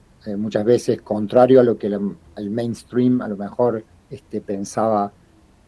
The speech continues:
eh, que debía hacerse, que la gente no iba a volver a la oficina en el medio de la pandemia, eh, nosotros, eh, tomamos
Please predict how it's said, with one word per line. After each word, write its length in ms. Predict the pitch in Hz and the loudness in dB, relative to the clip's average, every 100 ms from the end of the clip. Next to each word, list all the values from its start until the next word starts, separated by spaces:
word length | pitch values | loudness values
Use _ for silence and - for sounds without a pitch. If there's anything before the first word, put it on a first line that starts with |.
| - | -10
eh, 300 | 110 104 101 | -6 -6 -6
que 100 | 107 | -6
debía 320 | 104 107 120 | -2 -2 -2
hacerse, 340 | 104 139 113 110 | 0 0 0 -2
que 60 | |
la 100 | 101 | -4
gente 240 | 95 117 107 | -4 -8 -4
no 60 | |
iba 100 | 113 | -2
a 40 | 104 | 0
volver 260 | 104 107 | 0 -2
a 40 | 104 | -6
la 60 | |
oficina 920 | 104 101 98 139 139 123 110 101 92 - - | -8 -12 -6 2 4 4 0 -4 -8 -12 -16
en 160 | 98 | -10
el 60 | 101 | -6
medio 160 | 113 107 | -2 -2
de 60 | |
la 100 | 101 | -2
pandemia, 640 | - 101 117 117 110 123 190 _ _ _ _ _ - | -6 -4 -2 -2 -2 -4 -8 _ _ _ _ _ -10
eh, 340 | 110 101 101 98 | -6 -4 -4 -4
nosotros, 880 | 101 101 110 120 101 123 120 - _ _ _ | -2 -2 -4 -4 2 4 4 -2 _ _ _
eh, 340 | 110 107 101 95 - - - - | -8 -4 -4 -6 -12 -18 -18 -14
tomamos 680 | 110 107 110 113 110 - | -8 -4 -2 0 -2 -6